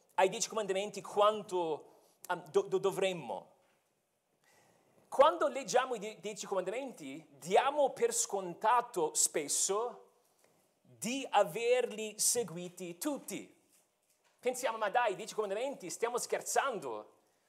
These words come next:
Non uccidere, non farti scultura, è proprio roba di, di base. Nessuno infrange quei comandamenti."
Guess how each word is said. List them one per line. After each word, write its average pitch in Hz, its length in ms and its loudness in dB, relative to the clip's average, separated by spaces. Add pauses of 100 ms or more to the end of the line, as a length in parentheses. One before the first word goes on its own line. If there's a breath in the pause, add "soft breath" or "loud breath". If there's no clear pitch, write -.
Non 208 280 2
uccidere, 180 1000 -2 (600)
non 214 220 2
farti 233 600 4
scultura, 185 920 -2 (520 soft breath)
è - 80 -8
proprio 214 240 4
roba 220 340 6
di, 190 180 -2
di 196 120 -10
base. 160 600 0 (520)
Nessuno 233 840 0
infrange 190 1300 0
quei 190 240 2
comandamenti." 190 760 -2